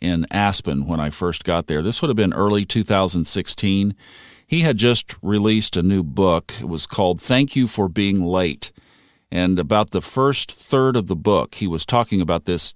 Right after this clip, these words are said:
technological explosion since two thousand seven. And A I was one of the big things that he advocated is going to be in our future.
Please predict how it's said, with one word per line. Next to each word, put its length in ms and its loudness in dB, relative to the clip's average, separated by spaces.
technological 800 0
explosion 800 0
since 300 -4
two 200 -4
thousand 500 -2
seven. 600 -2
And 160 2
A 160 4
I 260 6
was 240 -2
one 160 0
of 80 -2
the 80 -2
big 420 0
things 460 0
that 200 -2
he 580 0
advocated 680 -2
is 160 -2
going 300 0
to 80 -2
be 300 0
in 260 -2
our 200 0
future. 600 -4